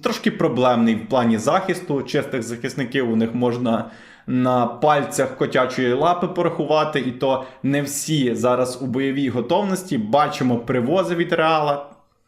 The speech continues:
і таке є, але Реал у чудовій формі в плані атаки. Так, були матчі, такі як з Еспаньолом, де вони програли один нуль, але все ж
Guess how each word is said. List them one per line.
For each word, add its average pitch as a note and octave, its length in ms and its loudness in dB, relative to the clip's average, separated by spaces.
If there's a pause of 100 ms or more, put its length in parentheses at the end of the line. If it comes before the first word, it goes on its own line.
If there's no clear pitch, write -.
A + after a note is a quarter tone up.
(140)
і B2+ 100 -4
таке D3 380 0
є, E3+ 320 0 (400)
але C3 680 2 (100)
Реал E3 540 2 (260)
у D3 340 -2
чудовій C3 460 0
формі C3+ 460 0
в B2+ 120 -4
плані B2 420 0
атаки. A#2+ 560 0 (500)
Так, F3 560 0
були C#3+ 400 0
матчі, C3+ 600 2
такі A#2+ 240 -4
як A#2+ 180 0
з A2 60 -2
Еспаньолом, D3 720 0
де F#3 80 2
вони F3+ 220 0
програли D#3 680 0 (400)
один D3 340 0
нуль, D#3 200 2 (160)
але C#3 440 2
все G#3 480 0
ж - 180 -8